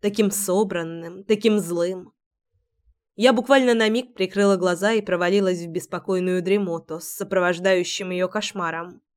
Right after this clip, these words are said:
Руслан в каких-то корабельных доках.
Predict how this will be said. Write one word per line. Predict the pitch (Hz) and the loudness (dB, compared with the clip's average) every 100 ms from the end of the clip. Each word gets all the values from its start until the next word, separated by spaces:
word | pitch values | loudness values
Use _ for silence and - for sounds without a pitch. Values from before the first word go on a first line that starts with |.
| _ _ _ _ _ _ _ _ _ _ _ | _ _ _ _ _ _ _ _ _ _ _
Руслан | 170 185 180 240 311 320 | -6 -6 0 2 2 2
в | |
каких-то | 262 240 285 - 233 | 2 2 0 -2 -4
корабельных | 233 202 185 196 190 190 196 | 2 2 4 4 4 2 0
доках. | 170 170 165 156 180 - | 0 -2 -2 -8 -16 -18